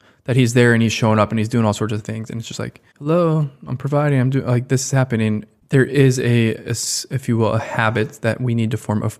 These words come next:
prayerful reflection on our life and what God's doing. And that's why it's a, a typical part of a standard examen to have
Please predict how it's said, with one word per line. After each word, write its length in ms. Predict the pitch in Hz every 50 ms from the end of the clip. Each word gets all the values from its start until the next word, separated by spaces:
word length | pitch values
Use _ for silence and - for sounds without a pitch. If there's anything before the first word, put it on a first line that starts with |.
| _ _
prayerful 680 | - - - 113 107 107 - - - 110 107 107 - - _ _ _ _ _ -
reflection 560 | 123 107 - - 110 101 104 - - 120 110
on 180 | - 113 104 104
our 120 | 101 104
life 320 | 101 101 - - 117 - -
and 80 | 117
what 140 | 107 104 -
God's 260 | - 117 104 107 - -
doing. 320 | - 107 101 110 120 135 - _ _ _ _ _
And 100 | - 131
that's 160 | 113 107 - -
why 180 | 117 104 104
it's 340 | 104 - - - - - -
a, 100 | 107 113 - _ - -
a 60 | 131
typical 460 | - - - 123 123 - - 120 104
part 200 | - - 110 104
of 60 | 107
a 60 | 110
standard 400 | - - - 117 107 110 113 104
examen 460 | 107 123 120 - 110 104 101 110 104 104
to 80 | - 98
have 440 | - - 117 107 101 101 107 -